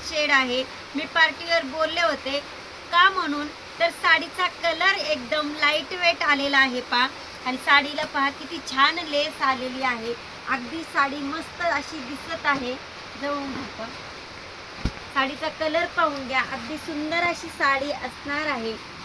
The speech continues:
लेस पण पहा किती मस्त आली आहे आणि एकदम लाईट वेट शेड आलेला आहे. पर्पल कलर, अव्हेलेबल कलर पण पाहून घ्यायचेत आपल्याला. आणि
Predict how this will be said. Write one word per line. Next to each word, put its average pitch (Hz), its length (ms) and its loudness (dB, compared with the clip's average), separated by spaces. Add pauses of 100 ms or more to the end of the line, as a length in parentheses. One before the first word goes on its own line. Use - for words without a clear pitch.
लेस 294 260 4
पण 320 280 0
पहा 285 280 -2
किती 294 360 -6
मस्त 277 380 -8
आली 240 360 0
आहे 262 60 0 (340)
आणि 277 500 -2
एकदम 320 300 0
लाईट 302 340 2
वेट 330 220 0 (160)
शेड 311 200 2
आलेला 269 380 2
आहे. 262 260 0
पर्पल 285 560 -4
कलर, 254 220 -2 (400)
अव्हेलेबल 302 440 2 (140)
कलर 311 220 0
पण 320 240 -2
पाहून 302 360 0
घ्यायचेत 311 400 -2
आपल्याला. 262 480 2 (340)
आणि 285 440 0